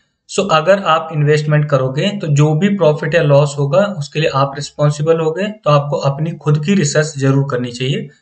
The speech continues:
मेरे कहने मात्र से आप किसी भी single project में invest नहीं करोगे। You will be solely responsible for your profit and loss।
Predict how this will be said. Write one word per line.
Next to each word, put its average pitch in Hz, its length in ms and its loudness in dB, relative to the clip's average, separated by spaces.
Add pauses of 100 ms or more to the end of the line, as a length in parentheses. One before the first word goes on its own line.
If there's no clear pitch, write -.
(400)
मेरे 170 360 4
कहने 156 300 2
मात्र 139 340 0
से 147 320 -2
आप 139 260 -2
किसी 170 360 -6
भी 151 240 2
single 147 360 2
project 135 300 -2
में 135 120 -2
invest 127 280 -6
नहीं 131 160 -4
करोगे। 151 380 0 (480)
You 180 160 4
will 196 180 2
be 185 60 -2
solely 156 360 -2
responsible 139 640 0
for 139 180 -2
your 135 180 2
profit 143 540 -2
and 135 300 -6
loss। 123 220 -4